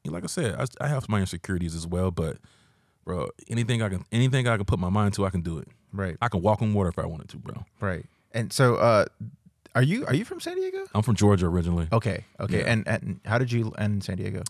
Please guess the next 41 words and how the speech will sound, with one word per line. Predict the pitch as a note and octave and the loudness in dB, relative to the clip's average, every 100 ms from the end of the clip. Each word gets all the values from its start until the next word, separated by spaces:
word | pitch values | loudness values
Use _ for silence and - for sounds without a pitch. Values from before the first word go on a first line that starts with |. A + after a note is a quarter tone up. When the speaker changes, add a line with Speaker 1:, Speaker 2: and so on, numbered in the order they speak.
| - - | -8 2
Speaker 1:
Uh, | G#2+ | 4
my | G#2+ | 6
dad, | F#2+ A2+ A#2 G2 | 6 8 8 6
he | G2+ | 6
was | A2+ | 6
military, | F#2+ G#2+ F#2+ F2 D#2 | 6 6 4 2 0
so | E2+ F#2+ F2+ | 0 2 2
we | E2 F#2+ | 2 0
traveled | A2 G2 F2 | 2 2 2
the | |
world | E2+ F2+ F2+ | 2 4 4
a | |
little | F2+ F2 | 2 2
bit, | F2 F2+ - | 2 0 0
you | F2+ | 0
know, | F2+ F#2 | 2 2
um, | - E2+ E2 D#2+ - | 0 -2 -2 -4 -2
military | F#2+ F2+ G2+ F2 | 0 0 0 0
brat, | E2+ F#2 F#2 - | 2 2 0 -4
Speaker 2:
Uh-huh. | G2 F#2+ G2 - | -6 -4 -6 -4
Speaker 1:
you | F2 | 0
know, | F#2 F2+ - | 2 2 0
and | F2+ E2+ | -2 0
he | G2+ | 0
retired | E2 E2+ G2 F2 | -2 0 0 2
here | F2+ | 0
in | D#2 | -2
San | - E2 | -4 -2
Diego. | D#2+ D#2 D#2 D2+ _ _ _ _ | -2 -4 -4 -8 _ _ _ _
So | - F2 | -2 2
that, | F2 - _ - - | 2 -2 _ -16 -8
uh, | F#2 D2 - - _ _ | -6 -6 -8 -12 _ _
that | F2 - _ _ - | -8 -8 _ _ -6
landed | G2 G2 | 0 2
me | F#2 F#2 | 4 2
in | |
San | E2 F2+ | 2 0
Diego. | F2+ F2 | 2 0
But | D#2+ E2+ - - | 0 -2 -6 -2
once | E3 C3 | 0 0
again, | F2 E2 E2+ | -2 -2 -4